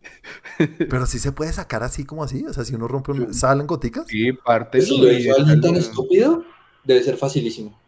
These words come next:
Speaker 2: Sí, sí. <laughs>
Speaker 1: No, estaba en el supermercado, mercurio.
Speaker 3: Sí.
Speaker 1: El mejor mercurio del mundo. <laughs>
Speaker 2: En cápsulas, por favor.
Speaker 1: Sí. <laughs>
Speaker 2: No, en, ¿cómo se llaman para, para inyectarse? No sé.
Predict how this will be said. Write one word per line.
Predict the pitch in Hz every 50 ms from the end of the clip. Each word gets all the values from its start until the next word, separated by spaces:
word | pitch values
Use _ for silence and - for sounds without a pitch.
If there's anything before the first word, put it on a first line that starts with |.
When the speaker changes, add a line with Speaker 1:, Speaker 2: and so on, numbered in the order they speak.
| _ -
Speaker 2:
Sí, | - - 160 139 113 110
sí. | 120 - 190 180
<laughs> | - - - 339 330 370 370 - 359 349 - 370 - 339 330 - 277 269 - - 269 - _ _ - - - - _ _ _ - _ -
Speaker 1:
No, | 131 139 143
estaba | 147 143 - 147 147
en | 143
el | 139
supermercado, | 139 151 - - 147 143 143 139 - - 135 123 117
mercurio. | 120 127 131 127 127 - 139 127 110 - - _ _ _ _ _ _ _ - - 156
Speaker 3:
Sí. | 147 - - - - - - _ - - - - -
Speaker 1:
El | - 143 151
mejor | 151 143 139 160 165 165
mercurio | 170 180 180 175 175 - 170 151 139 131
del | 127 127
mundo. | 120 113 107 104 95 101 _ - -
<laughs> | - - - 147 131 139 143 - - - - - - - - - _ _ _ _ _ _ _ _ _ _ _ _ _ _ _ _ _ _ _ _ - - - - - _ - - - 370 359 _ _ - - - -
Speaker 2:
En | 170 147
cápsulas, | 135 - 135 135 135 - - 117 117 107 107 -
por | - 107
favor. | - 110 104 107 104 _ - 123
Speaker 1:
Sí. | - 147 139 123 - - - 170 165 - 220 175 - -
<laughs> | 175 160 156 - - 156 139 127
Speaker 2:
No, | 127 123 127 127
en, | 123 113 - 104 107 107 101 -
¿cómo | - 104 104 143
se | 139 170
llaman | 151 123 131 143
para, | - 147 147 147 143 135
para | 117 117 113
inyectarse? | 110 110 110 95 - - 92 95 117 151 208 - -
No | - 92
sé. | 104 - -